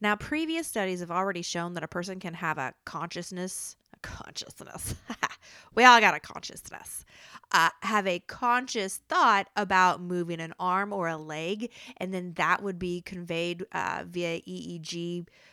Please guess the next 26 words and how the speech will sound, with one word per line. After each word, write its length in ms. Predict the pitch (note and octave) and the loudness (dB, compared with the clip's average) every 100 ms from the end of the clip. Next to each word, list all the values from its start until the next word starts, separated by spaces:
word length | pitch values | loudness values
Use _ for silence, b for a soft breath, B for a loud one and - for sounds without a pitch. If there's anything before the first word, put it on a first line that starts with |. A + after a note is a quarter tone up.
| B _ _ _ - | B _ _ _ -8
like, 260 | E3+ F3+ | -8 -6
brain-computer 800 | E3+ E3+ E3+ F3+ F3+ F3+ F#3+ F3+ | -4 -2 -2 -4 -6 -6 -4 -2
interaction, 800 | E3+ E3 E3 F3 - A#3 A#3+ B3 - _ A3+ | -2 -2 -2 -2 -4 -6 -8 -10 -12 _ -6
uh, 160 | A3 | -4
thing 440 | A3+ B3+ B3+ C4+ C4+ B B B | -2 -4 -4 -8 -12 B B B
that 140 | A3+ F#3 | 0 0
would 140 | F#3 | 0
pass 340 | - A3+ A3+ A#3+ | 0 0 0 -2
it 100 | - | -6
to 80 | F#3 | -6
the 80 | |
robot 420 | G3 F#4 C#4+ E3 C#3+ | -2 0 4 4 2
and 140 | F#3+ | -2
then 140 | F#3 F3+ | -4 -4
move 320 | F3+ F#3 E3+ | -4 -4 -4
the 120 | F3 | -6
limb 440 | E3 G3 A3+ F#3+ | -4 -2 0 -2
or 120 | F3 F3 | -4 -10
the 80 | |
controls 840 | - E3 - C#4 A3 F3 F3+ F#3+ - - | -10 -14 -4 0 0 0 -2 -6 -12 -12
on 220 | F3 E3+ | -8 -6
a 100 | E3 | -6
wheelchair 560 | E3 G3 F#3+ - G#3+ G3+ | -4 -2 -2 -2 -2 -2
or 300 | F3 F3 E3 | -2 -2 -2
artificial 480 | F3 E3+ - - E3 | -2 -4 -6 -10 -6
limbs. 480 | A3 B3 - - - | 0 0 0 -8 -16